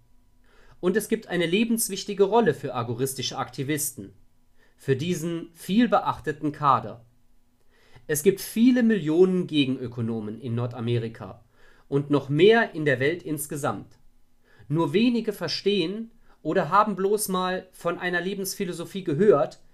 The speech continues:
die sowohl konsequent als auch moralisch ist und diese Warenvermarkter von der Restschuld befreien würde, die ihnen von den Hofintellektuellen auferlegt wurde.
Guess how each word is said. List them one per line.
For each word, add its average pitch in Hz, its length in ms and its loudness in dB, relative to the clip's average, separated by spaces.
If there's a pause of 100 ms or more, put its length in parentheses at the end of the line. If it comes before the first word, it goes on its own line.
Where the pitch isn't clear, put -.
(300)
die 156 120 -6
sowohl 170 440 2
konsequent 185 880 -2
als 180 240 -12
auch - 140 -12
moralisch 160 600 2
ist 95 320 -16 (640)
und 147 220 -2
diese 208 300 2
Warenvermarkter 117 1300 2
von 147 260 -2
der 135 160 2
Restschuld 170 640 -4
befreien 156 500 -4
würde, 107 360 -8 (560)
die 139 100 -4
ihnen 185 420 -2
von 160 220 -4
den 143 220 0
Hofintellektuellen 151 1160 2
auferlegt 117 560 -4
wurde. 101 300 -12